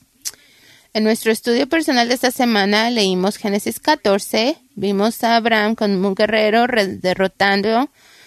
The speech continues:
a los reyes en guerra y rescatando a su sobrino Lot. Al regresar de su victoria se encontró con este Melquisedec. Hay más que decir con respecto a este evento, pero ya tuvieron tiempo esta semana para leer la historia del origen de Melquisedec. No pasaré tiempo aquí contándola.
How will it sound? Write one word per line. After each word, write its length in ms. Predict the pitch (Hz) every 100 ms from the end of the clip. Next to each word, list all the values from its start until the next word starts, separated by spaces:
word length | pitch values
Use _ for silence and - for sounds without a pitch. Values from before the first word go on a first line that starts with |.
| _ -
a 100 | 208
los 180 | 208
reyes 340 | 208 214 214 -
en 160 | 214
guerra 280 | 208 214 208
y 80 | 226
rescatando 640 | 226 - 180 180 196 196
a 40 | 196
su 120 | 214
sobrino 480 | - 190 190 202 220
Lot. 480 | 214 220 277 - - _ _ _ _ _ _
Al 160 | - 190
regresar 460 | 214 196 214 214
de 100 | 208
su 160 | 240 262
victoria 460 | 247 240 208 214 247
se 120 | 233
encontró 480 | 214 175 180 180 175
con 280 | - 190 208
este 320 | 311 - 202
Melquisedec. 880 | 170 170 - 190 175 160 156 - _ _ _ _ _ _ _ _
Hay 140 | - 220
más 220 | 226 277
que 140 | 294
decir 320 | 240 262 240 226
con 160 | 247
respecto 400 | 254 - 226 -
a 40 | 240
este 180 | -
evento, 440 | 254 262 208 262 311
pero 540 | 226 185 180 170 165 160 _
ya 140 | 202 190
tuvieron 380 | 196 196 190
tiempo 260 | 185 196 185
esta 180 | 185 190
semana 380 | - 180 180 190
para 240 | 170 170
leer 260 | 170 170 196
la 100 | 185
historia 460 | - 180 185 170
del 200 | 170 160
origen 320 | 160 180 190
de 80 | 190
Melquisedec. 720 | 190 196 - 220 233 208 240 202
No 140 | 190
pasaré 400 | 190 190 180 175
tiempo 280 | - 180 175
aquí 200 | 175 -
contándola. 760 | - 185 196 180 180 180 220